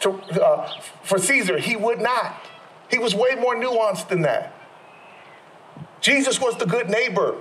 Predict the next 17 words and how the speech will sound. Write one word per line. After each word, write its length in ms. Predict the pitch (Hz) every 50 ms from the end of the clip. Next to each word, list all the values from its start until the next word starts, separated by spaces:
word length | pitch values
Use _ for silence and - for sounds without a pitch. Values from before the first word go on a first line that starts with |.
| - -
right? 220 | 170 196 240 240
He 120 | 214 247
bridged 460 | 214 170 - 190 240 254 208 180 196 180
the 80 | 202
divide. 580 | 175 190 175 196 220 247 240 226 208 190 165 - - 180 175 180
Although 400 | 202 233 247 233 240 247 247 233
we 160 | 214 247 247
were 100 | 226 214
enemies 400 | 208 214 226 254 247 240 220 185
with 160 | 185 214 190 156
God, 280 | 226 233 220 214 214
although 500 | 214 220 240 247 233 - 247 247 233 220
we 140 | 226 247 233
thought 320 | 240 - 233 220 196 175
different 340 | 180 240 254 247 277 226 190
than 160 | 220 208 190
God, 400 | 180 226 226 226 214 180 151 -